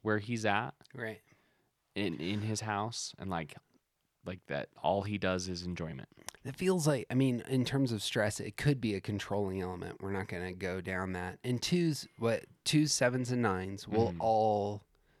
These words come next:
Speaker 2: spin things positively
Speaker 1: Right.
Speaker 2: to, uh, to confront problems.
Speaker 1: Mm-hmm.
Speaker 2: The, so that might be one of those big overlaps
Speaker 1: Yeah.
Speaker 2: between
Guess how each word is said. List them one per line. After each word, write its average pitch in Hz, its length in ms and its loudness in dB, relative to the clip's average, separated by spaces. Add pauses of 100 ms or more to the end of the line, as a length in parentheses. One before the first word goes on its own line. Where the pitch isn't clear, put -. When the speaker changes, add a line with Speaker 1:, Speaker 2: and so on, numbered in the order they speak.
Speaker 2:
spin 117 440 2
things 98 360 0
positively 92 720 0
Speaker 1:
Right. 90 180 -2
Speaker 2:
to, 95 420 -4 (460)
uh, 90 280 -4 (840)
to 90 240 -2
confront 92 460 -4
problems. 95 460 -6
Speaker 1:
Mm-hmm. 92 260 -4 (1000)
Speaker 2:
The, 110 320 0
so 139 140 4
that 139 140 10
might 123 180 6
be 107 100 4
one 107 180 4
of 90 60 -2
those 90 160 -2
big 95 180 0
overlaps 87 560 -2
Speaker 1:
Yeah. 80 100 -2
Speaker 2:
between 92 640 -4